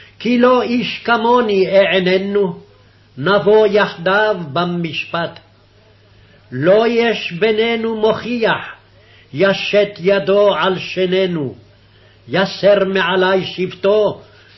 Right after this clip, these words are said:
ואימתו אל תבעתני. אדברה ולא יראנו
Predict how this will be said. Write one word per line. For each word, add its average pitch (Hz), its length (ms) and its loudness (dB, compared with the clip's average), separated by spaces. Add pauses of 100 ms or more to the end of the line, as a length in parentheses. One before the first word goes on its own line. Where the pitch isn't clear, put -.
ואימתו 185 920 0
אל 214 360 0
תבעתני. 185 1120 0 (1160)
אדברה 208 800 2
ולא 202 440 2 (100)
יראנו 190 840 -2